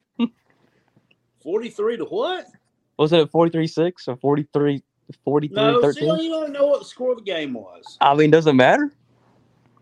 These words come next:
Speaker 2: Yeah, it matters in context. If you're gonna come up with an argument,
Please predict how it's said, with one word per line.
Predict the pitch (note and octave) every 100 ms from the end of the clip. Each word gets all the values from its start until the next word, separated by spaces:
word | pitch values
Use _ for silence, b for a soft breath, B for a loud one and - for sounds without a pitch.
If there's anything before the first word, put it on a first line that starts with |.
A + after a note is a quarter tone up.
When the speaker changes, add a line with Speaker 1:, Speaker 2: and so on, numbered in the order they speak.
| _ _ _ _ _ _ _
Speaker 2:
Yeah, | F#3+ C4
it | C4+
matters | E3 F#3+ A#3+ G#3
in | F#3
context. | - A3+ C4+ F#3 F#3+ G#3+ -
If | D#3
you're | F3
gonna | F#3+ E3+
come | F#3+ F#3+
up | F3
with | D#3
an | D#3+
argument, | A#3 B3 F#3 F#3+